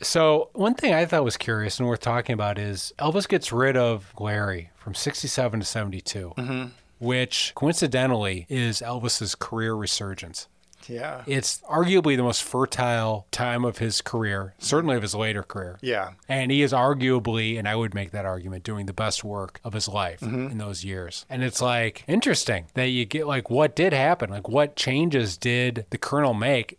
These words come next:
Speaker 1: you know, when he hypnotized Elvis
Speaker 2: <laughs>
Speaker 1: and, like, put him on this new path? Elvis just blossoms.
Speaker 2: Yeah.
Speaker 1: And, like, what happened? Or is that all in reaction to Elvis? Like, you know, Elvis's reaction to having, being under that much control, he just put all that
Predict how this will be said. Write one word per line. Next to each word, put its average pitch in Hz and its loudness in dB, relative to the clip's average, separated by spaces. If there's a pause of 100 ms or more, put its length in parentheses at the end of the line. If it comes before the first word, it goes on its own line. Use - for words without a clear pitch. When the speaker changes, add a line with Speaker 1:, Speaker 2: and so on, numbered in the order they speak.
(100)
Speaker 1:
you 135 -2
know, 117 -2
when 113 -4
he 107 -4
hypnotized 120 0
Elvis 107 0 (540)
Speaker 2:
<laughs> - -20
Speaker 1:
and, 135 -2
like, 120 -2
put 143 2
him 131 4
on 131 4
this 110 -4
new 131 2
path? 139 0
Elvis 123 -2
just 120 -2
blossoms. 107 -2
Speaker 2:
Yeah. 127 0
Speaker 1:
And, 127 -4
like, 123 -2
what 127 0
happened? 120 0
Or 127 2
is 120 0
that 123 2
all 117 4
in 107 -2
reaction 104 -2
to - -10
Elvis? 101 -2
Like, 95 -6
you 131 0
know, 120 2
Elvis's 117 0
reaction 104 -2
to 101 -4
having, 110 -4
being 107 -4 (100)
under 120 -4
that 123 0
much 120 -2
control, 101 -4
he 98 -4
just - -8
put 120 0
all 104 0
that 98 -4